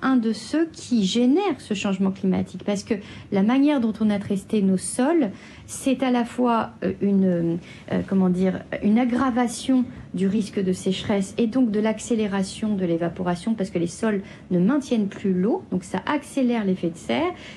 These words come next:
Et à la fois, euh, on voit très bien que ça peut être une solution majeure.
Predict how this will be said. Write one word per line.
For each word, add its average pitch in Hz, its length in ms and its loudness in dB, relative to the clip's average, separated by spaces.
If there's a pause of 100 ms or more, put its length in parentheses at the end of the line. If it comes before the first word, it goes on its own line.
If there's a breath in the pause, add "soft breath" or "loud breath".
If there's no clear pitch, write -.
(120 loud breath)
Et 220 160 0
à 277 120 0
la 240 160 2
fois, 320 460 -2 (340 loud breath)
euh, 196 160 2
on 202 80 0
voit 202 160 2
très 208 160 0
bien 302 140 4
que 302 40 0
ça 208 140 -2
peut 233 120 -2
être 285 120 -2
une 240 100 4
solution 233 480 0
majeure. 262 420 2